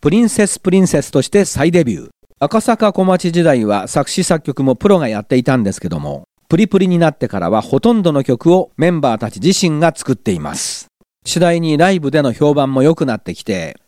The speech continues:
八十八年には三枚目のシングル、マイウィルという曲が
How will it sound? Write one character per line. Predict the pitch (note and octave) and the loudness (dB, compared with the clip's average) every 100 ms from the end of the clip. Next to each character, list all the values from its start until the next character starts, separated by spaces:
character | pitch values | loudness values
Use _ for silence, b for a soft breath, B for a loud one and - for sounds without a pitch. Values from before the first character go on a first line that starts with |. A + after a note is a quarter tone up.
| _ | _
八 | E3 E3+ A#3 | -4 -2 0
十 | A#3+ | 2
八 | F#3+ F#3+ F#3+ | 2 0 0
年 | D3+ G2+ | 0 -2
に | E2 | -4
は | D2 - _ | -8 -12 _
三 | - G#3 G#3 | -2 2 2
枚 | F#3+ | 0
目 | F3+ | 0
の | D#3 C#3+ | 0 0
シ | - | 0
ン | C3 | -2
グ | G2+ | -2
ル、 | E2+ | -4
マ | F2 C3 A#3 | 0 2 2
イ | A3+ | 2
ウ | G#3+ | 4
ィ | G3 | 4
ル | C#3 | 2
と | A#2 | 2
い | G#2 | 0
う | G2 | 0
曲 | G2+ G#2+ | -4 -2
が | B2+ C#3 | 0 -2